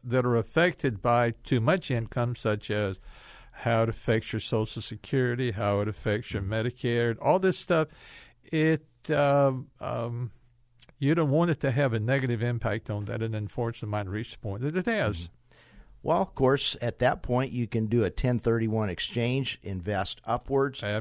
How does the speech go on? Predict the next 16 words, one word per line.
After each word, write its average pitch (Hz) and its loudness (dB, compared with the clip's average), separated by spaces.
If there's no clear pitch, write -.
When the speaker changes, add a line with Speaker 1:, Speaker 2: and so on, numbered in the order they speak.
Speaker 1:
beautiful. 131 0
Speaker 2:
so 117 4
that 117 -2
you 117 0
have, 113 0
um, 90 -6
Speaker 1:
I 98 -4
Speaker 2:
a 120 -2
Speaker 1:
agree. 165 -4
Speaker 2:
different 131 0
s-, - -10
a 90 -8
different, 110 -6
um, 78 -12
financial 131 -6
set. - -12